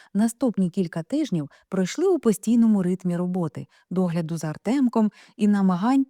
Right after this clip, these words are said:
зберегти мир у домі. Оксана трималась, хоча відчувала, як емоційна втома накриває її хвилями. Віктор залишався таким же замкнутим. Вона більше не намагалася починати з ним розмови про свою роботу,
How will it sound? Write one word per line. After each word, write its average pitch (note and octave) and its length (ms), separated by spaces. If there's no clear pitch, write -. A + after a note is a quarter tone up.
зберегти F#3 640
мир F3 360
у F#3 120
домі. D3+ 500
Оксана F#3+ 460
трималась, G3 560
хоча F#3 420
відчувала, G3 640
як F#3 320
емоційна G3 520
втома G#3 380
накриває G3 560
її F#3 180
хвилями. D#3 580
Віктор A3 380
залишався G#3 580
таким G3 300
же G#3 120
замкнутим. D#3+ 680
Вона G#3 220
більше G#3 320
не G#3 100
намагалася A3+ 600
починати F3+ 500
з D#3+ 40
ним E3+ 180
розмови G3+ 440
про G#3+ 140
свою G#3 320
роботу, F#3+ 480